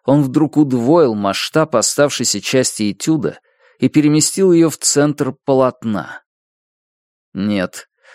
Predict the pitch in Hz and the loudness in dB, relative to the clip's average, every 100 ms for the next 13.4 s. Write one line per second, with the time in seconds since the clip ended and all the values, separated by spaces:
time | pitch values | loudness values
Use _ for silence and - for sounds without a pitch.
0 | _ 127 117 120 143 156 160 156 156 - | _ -4 0 4 4 4 0 -2 -4 0
1 | 156 151 147 156 147 123 151 151 139 131 | 2 2 2 4 2 4 0 0 -2 -2
2 | - - 151 156 151 - 92 90 120 - | -2 0 2 2 -2 -4 -4 -2 -2 -2
3 | 156 151 175 139 92 - - _ _ _ | 0 0 2 0 -2 -10 -20 _ _ _
4 | _ _ - 143 196 196 208 151 147 - | _ _ 0 2 2 2 2 4 2 2
5 | 151 135 131 117 - 151 185 165 117 131 | 0 2 0 0 0 2 2 2 2 0
6 | - 139 131 - - 57 52 - - _ | 0 -2 -2 -4 -10 -12 -12 -16 -18 _
7 | _ _ _ _ _ - 104 98 95 - | _ _ _ _ _ -8 -2 0 0 -4
8 | - 110 107 101 95 90 - - 170 160 | -2 -2 0 -2 -2 -4 -6 -2 -2 -2
9 | - 80 - - _ _ _ - 127 139 | -6 -10 -10 -18 _ _ _ -2 2 4
10 | 147 156 151 143 135 131 - - 151 139 | 4 4 4 2 2 0 -2 0 2 2
11 | 135 123 127 113 143 151 135 - - 143 | 0 0 -2 0 2 2 2 -2 0 2
12 | 165 151 120 131 131 117 98 - 92 85 | 4 2 2 2 2 0 -4 -4 -4 -2
13 | 113 143 127 117 | 0 2 2 0